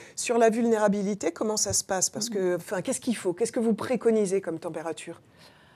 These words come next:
Speaker 2: Alors, avec l'âge, les capacités de régulation thermique des personnes se détériorent. La production de chaleur et le métabolisme diminuent et concrètement,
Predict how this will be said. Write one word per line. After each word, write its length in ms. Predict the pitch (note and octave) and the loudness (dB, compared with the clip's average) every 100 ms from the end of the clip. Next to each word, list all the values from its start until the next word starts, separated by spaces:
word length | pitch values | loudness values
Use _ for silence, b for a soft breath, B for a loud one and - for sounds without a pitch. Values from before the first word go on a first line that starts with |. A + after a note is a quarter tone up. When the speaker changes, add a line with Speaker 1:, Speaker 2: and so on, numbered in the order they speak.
| B | B
Speaker 2:
Alors, 220 | - G#3 - | -2 -2 2
avec 360 | A#3+ B3 B3+ - | 4 4 4 2
l'âge, 400 | C4+ D4+ D4+ C4 G#3+ A3 | 2 2 0 0 2 2
les 160 | A3+ A#3+ | 4 2
capacités 580 | C4+ C4+ C4 B3+ B3+ | 0 0 0 -2 -2
de 60 | A#3 | 0
régulation 680 | A#3 A#3 B3 A#3+ A#3+ - A#3+ | 0 0 0 0 0 -4 -6
thermique 400 | A#3 A3 A#3 G#3+ | -4 -4 -2 -2
des 100 | A3 | -4
personnes 500 | A3 G#3 - B3+ C#4 | -4 -6 -6 -4 -2
se 140 | - | -4
détériorent. 840 | A#3+ A#3 A#3 A3 A3 G#3 F#3 F#3+ F#3 B B B - | -2 0 0 -2 0 0 0 -4 -6 B B B 2
La 160 | G#3+ | 4
production 520 | G#3+ B3 A3+ A#3 - | 4 2 0 -2 -2
de 80 | A#3+ | 0
chaleur 560 | A#3 - A#3 A3+ B3 C4 | 0 0 2 4 2 2
et 60 | |
le 60 | A3+ | 2
métabolisme 840 | A3 A3+ A#3+ G#3+ A3+ A#3+ - A#3 | 2 2 0 2 2 0 -2 -2
diminuent 920 | G3+ F#3+ C4 B3+ A#3 A3+ A#3+ D4 - C#4 C4+ B B B - | -4 0 2 4 4 4 2 -2 -2 -2 -2 B B B -6
et 80 | G#3+ | -6
concrètement, 1080 | - C4+ C4+ - B3 - C4 C4+ D4 D#4+ | -2 -4 -2 -2 -4 -2 -2 0 0 -4